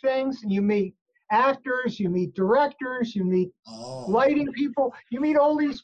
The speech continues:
Speaker 1: people, and they go,
Speaker 2: Right.
Speaker 1: "You know what, your script, I think Joe over there, you ought to go talk to Joe over there or, or Martha
Speaker 2: Go
Speaker 1: over
Speaker 2: talk to
Speaker 1: here.
Speaker 2: Mo-, right.
Speaker 1: She,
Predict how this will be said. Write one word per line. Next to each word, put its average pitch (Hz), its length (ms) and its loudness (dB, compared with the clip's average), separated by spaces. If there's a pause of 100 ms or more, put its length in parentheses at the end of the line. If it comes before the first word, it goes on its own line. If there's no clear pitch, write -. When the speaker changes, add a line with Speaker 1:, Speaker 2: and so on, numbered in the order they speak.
Speaker 1:
people, 220 480 -2 (260)
and 226 120 0
they 240 120 4
go, 247 100 4
Speaker 2:
Right. 254 80 0
Speaker 1:
"You 311 80 2
know 370 120 0
what, 349 260 2 (100)
your 302 120 2
script, 302 480 0 (320)
I 302 140 2
think 339 340 -2 (640)
Joe 311 440 4
over 214 260 4
there, 175 460 0 (420)
you 330 120 2
ought 370 100 2
to 370 60 2
go 359 200 4
talk 427 320 0
to 277 100 -2
Joe 262 480 2
over 196 180 0
there 170 200 0
or, 170 180 0
or 196 160 0
Martha 277 400 4
Speaker 2:
Go 226 160 4
Speaker 1:
over 202 260 0
Speaker 2:
talk - 80 -2
to - 100 -2
Speaker 1:
here. 226 220 2
Speaker 2:
Mo-, - 120 -10
right. 190 380 2
Speaker 1:
She, 339 320 4